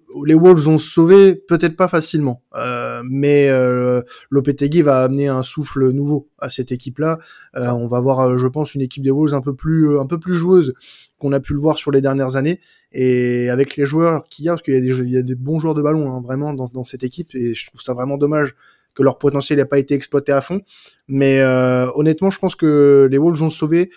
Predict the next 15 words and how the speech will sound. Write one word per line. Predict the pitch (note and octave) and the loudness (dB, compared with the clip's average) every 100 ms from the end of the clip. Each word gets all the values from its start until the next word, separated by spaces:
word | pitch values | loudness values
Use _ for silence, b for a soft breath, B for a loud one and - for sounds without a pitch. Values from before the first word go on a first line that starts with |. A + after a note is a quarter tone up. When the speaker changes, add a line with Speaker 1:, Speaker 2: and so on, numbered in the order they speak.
| b b | b b
Speaker 1:
Ça | - | 0
va | C#3 | 2
être | D3 | 2
un | D#3+ | 0
peu | F3 | -2
compliqué | F3 D#3+ E3 F#3 | -2 -4 0 2
la | F3 | 2
mise | D#3+ | 2
en | D#3+ | 0
route, | D#3 G3 - | 0 -2 -2
mais | D#3 D3 C#3+ C#3 C3 C3 | 0 2 4 4 2 0
va | B2+ C3 | 0 0
y | |
avoir | C3 C#3 | 0 0
un, | C3 B2 | -2 -6